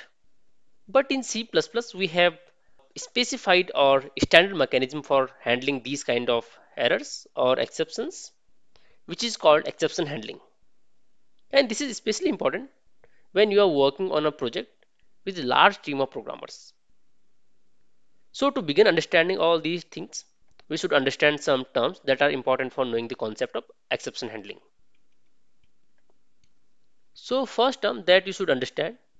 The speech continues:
is try, second catch, and third throw. So this try is basically a try block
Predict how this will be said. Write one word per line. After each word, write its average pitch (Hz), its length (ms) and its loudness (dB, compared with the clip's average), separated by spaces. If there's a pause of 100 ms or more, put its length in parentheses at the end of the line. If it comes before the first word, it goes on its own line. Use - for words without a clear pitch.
(680)
is 214 180 -8 (100)
try, 151 300 2 (1000)
second - 500 -4 (1500)
catch, - 560 -6 (720)
and 160 380 -2
third 156 320 0 (1300)
throw. - 260 -4 (840)
So 269 340 -4
this 226 260 -6 (120)
try 160 240 8
is 196 260 -6
basically 160 600 -2
a 160 240 4 (1160)
try 143 200 8
block 147 540 -4